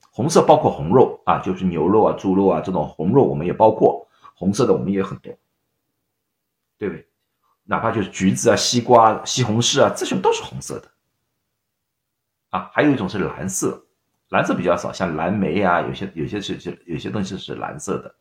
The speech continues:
啊，蓝色相对比较少。啊，这个就是你们大家就比较容易记住，你们在食物搭配上面的话，啊，食物搭配的时候，尽量让它五颜六色一点，这样就好了，不需要去买那些营养品。因为你要知道，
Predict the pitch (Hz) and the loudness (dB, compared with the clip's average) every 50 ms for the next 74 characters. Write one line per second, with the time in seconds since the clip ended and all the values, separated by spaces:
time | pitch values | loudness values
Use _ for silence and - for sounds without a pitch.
0 | _ _ _ _ _ _ _ _ _ - 78 - - _ - 82 90 95 - 139 | _ _ _ _ _ _ _ _ _ -8 -8 -8 -8 _ -4 -2 -2 -2 -2 -4
1 | - 175 175 190 165 - - - - - - - - - _ _ _ - - - | -4 -2 0 0 0 -2 -2 -6 -6 -6 -8 -10 -14 -16 _ _ _ -10 -4 -2
2 | 113 107 - - - - _ _ _ - 320 330 - 480 480 - - 247 190 196 | -2 -2 -2 -6 -14 -18 _ _ _ 4 6 10 10 8 8 8 6 4 4 4
3 | - - - 131 135 202 220 - 349 311 277 277 - - - - - 147 185 156 | 0 2 6 6 8 8 8 6 4 4 6 4 4 4 2 4 6 6 6 6
4 | 151 208 214 - - 208 - - 107 107 104 123 180 190 208 - - - - - | 4 2 2 4 2 2 4 4 2 4 4 4 4 4 4 4 2 2 2 4
5 | - - - 165 226 226 196 190 - 254 254 262 - 254 233 175 - 170 139 120 | 6 6 6 6 4 4 4 6 8 8 8 8 8 8 6 6 8 6 6 6
6 | 113 101 - 80 - - 82 - - _ _ - 98 95 - - - _ - - | 4 0 -2 -4 -4 -6 -6 -8 -8 _ _ -4 -4 -4 -4 -6 -16 _ -6 -4
7 | - 147 190 208 190 196 202 196 226 208 139 117 - 113 101 - - _ - - | -2 0 0 2 2 2 2 4 2 0 0 0 -2 -2 -4 -4 -6 _ -2 0
8 | - 415 370 294 190 151 - 147 131 156 139 - - 143 - 92 139 - - - | 0 2 2 2 2 4 4 4 6 4 2 2 0 -4 -4 -2 -2 -2 -2 -2
9 | - 170 - - - - _ _ _ _ _ _ _ _ _ _ _ _ _ _ | -4 -4 -6 -6 -10 -14 _ _ _ _ _ _ _ _ _ _ _ _ _ _
10 | _ _ _ _ _ _ _ _ _ _ - - 233 180 123 104 95 - - - | _ _ _ _ _ _ _ _ _ _ -8 -6 -4 -4 -4 -4 -8 -12 -14 -18
11 | - - - _ _ _ _ _ _ _ _ _ _ _ _ _ _ _ _ _ | -20 -20 -20 _ _ _ _ _ _ _ _ _ _ _ _ _ _ _ _ _
12 | - 104 101 - - - - 254 233 165 - - - - 107 92 - - - 90 | -4 -2 -2 -2 -2 -2 2 4 4 4 4 2 -2 -4 -4 -4 -4 -6 -8 -8
13 | 92 95 69 71 87 87 92 95 - 233 247 214 147 143 156 - - - - - | -6 -6 -6 -4 -4 -6 -6 -4 -4 -2 2 4 4 4 4 2 0 -6 -4 -2
14 | 151 - | -2 -2